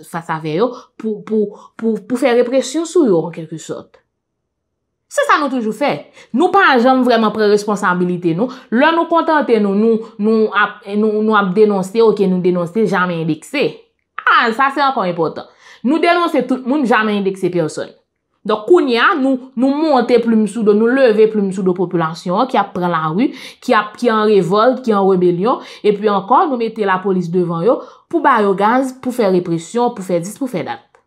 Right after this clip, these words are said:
Nou entèlijan anpil, mhm. Nou entèlijan anpil, e tout vilnerabilite sa yo ki gen andedan enstitisyon yo,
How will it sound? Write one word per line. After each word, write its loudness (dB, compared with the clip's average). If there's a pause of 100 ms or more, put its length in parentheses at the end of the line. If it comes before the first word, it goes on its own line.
(600)
Nou 2
entèlijan 2
anpil, 0 (120)
mhm. 0 (800)
Nou 0
entèlijan 2
anpil, -8 (680)
e -10
tout 2
vilnerabilite 4
sa 2
yo 2
ki -4
gen 2
andedan 2
enstitisyon -2
yo, -12